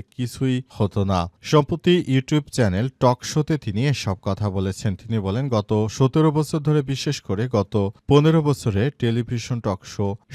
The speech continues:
সংসদ এবং নির্বাচনী এলাকার ধারাবাহিকভাবে দল ও দেশের মানুষের পক্ষে আমি কথা বলে এসেছি, কিন্তু একটি দুষ্ট চক্র আমার এই জাতীয় সংসদ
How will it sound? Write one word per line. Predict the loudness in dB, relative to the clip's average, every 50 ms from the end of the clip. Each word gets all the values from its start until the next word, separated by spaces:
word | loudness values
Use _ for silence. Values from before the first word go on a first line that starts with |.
| -4 0
সংসদ | 2 2 2 0 -2 -4 -2 -2 -2
এবং | -2 -2 -2 -2 -2 0
নির্বাচনী | 0 0 0 0 0 -2 -2 -2 -2 -2 0 0 -2 -4 -6 -8 _ -2
এলাকার | 0 0 0 0 0 0 0 0 0 -2 -6 _ _ -12 -4 0
ধারাবাহিকভাবে | 2 4 4 4 4 4 2 2 2 0 0 -2 -6 -6 -4 -4 -2 0 0 0 0 0 0
দল | 0 2 2 2 0 0 -2
ও | -2 -2
দেশের | -2 -2 -2 -4 -4 -6 -6 -4 -4 -4 -6 -8 _ -8 -4 0
মানুষের | 0 2 2 2 0 -2 -4 -4 -4 -4 -4 -4
পক্ষে | -4 -4 -4 -6 -6 -2 -2
আমি | -2 -2 -2 -2 -4 -4 -6 -8 _ _
কথা | -2 -2 -2 -2 -2 -2
বলে | -2 -2 -2 -2 -2
এসেছি, | -4 -4 -6 -8 -8 -8 -10 -12
কিন্তু | -10 -8 -8 -8 -8 -8 -6 -6 -6 -6 -8 _ _ -12
একটি | -12 -10 _ -4 -2 -2 -2 -4 -4
দুষ্ট | -2 -2 -2 -4 -4 -6 -6 -4 -2
চক্র | -4 -4 -4 -4 -2 0 0 2 0 0
আমার | 0 0 0 0 0 0
এই | 0 -2 -2 -6 -10 _ -12 -8 0 2
জাতীয় | 4 4 4 2 -2 -4
সংসদ | -4 -4 -6 -6 -4 -4 -6